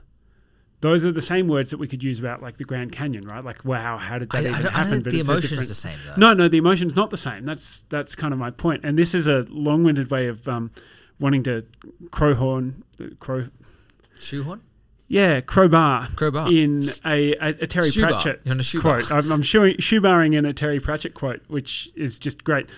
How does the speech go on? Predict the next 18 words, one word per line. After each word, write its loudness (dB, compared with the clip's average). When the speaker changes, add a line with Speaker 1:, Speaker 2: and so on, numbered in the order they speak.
Speaker 1:
"Elves 4
are 4
wonderful, 0
they -4
provoke -4
wonder. -4
Elves -2
are 2
marvellous, -2
they -8
cause -6
marvels. -8
Elves 2
are 0
fantastic, -6
they -12
create -8
fantasy. -8